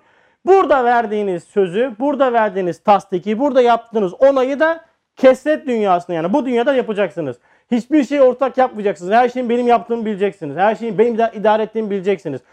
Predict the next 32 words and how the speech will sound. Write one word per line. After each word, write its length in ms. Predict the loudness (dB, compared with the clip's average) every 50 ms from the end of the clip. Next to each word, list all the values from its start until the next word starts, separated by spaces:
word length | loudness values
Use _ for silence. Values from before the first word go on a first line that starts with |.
| _ _ _
Sakın 420 | _ 0 0 2 2 0 0 0
ha 360 | 0 0 0 0 0 -2 -2 -4
bir 100 | -4 -4
şeye 280 | -2 -2 -2 -2 -2 0
tesir 420 | 2 2 2 2 0 -4 -2 0
vermeyin. 380 | 0 0 0 0 -2 -4 -6 -6
Sebebe 400 | -4 -2 0 2 2 2 0 2
tesir 420 | 2 0 0 0 -2 -4 -2 0
vermeyin. 420 | 0 0 0 0 -2 -4 -6 -6 -4
Sakın 360 | -2 -2 -2 0 0 0 0
ha, 340 | 2 2 2 0 -2 -4 -8 _ _ _ _
e, 80 | -4 -2
ondan 320 | 0 0 0 0 0 -2
sonra 300 | -2 -2 -4 -4 -4 -4
bir 80 | -6 -6
şeye 200 | 0 0 2 2
etki 420 | 2 2 0 -2 0 -4 -2 0
vermeyin. 460 | 0 0 0 0 -2 -4 -6 -6 -8 -4
Tesadüf 540 | -4 -4 0 2 2 2 2 2 -2 -2
demeyin, 280 | -2 -2 0 0 -2 -4
tabiat 480 | -2 -2 -2 0 0 0 -2 -2 -4 -4
demeyin, 380 | -4 -2 -2 -4 -4 -6 -8 _ _ _ _
kendi 320 | 0 0 0 2 -2 -4 -2
kendine 280 | -2 -2 -2 -2 -2
oldu 200 | -2 -2 -2 -2
demeyin, 440 | -2 -2 -2 -2 -2 -4 -4 -6 -10 _ _ _ _ _ _ _ _
ben 160 | 0 0 2 2
yaptım 520 | 0 0 -2 -2 -4 -4 _ -8 -8 -8
hiç 180 | -10 -10 _ -10
demeyin. 320 | -8 -8 -10 -12 -16 -18 _ _ _ _ _ _ _ _ _ _
Orada 340 | 4 4 6 6 4 2 0
da 340 | 2 2 2 2 0 -2 -8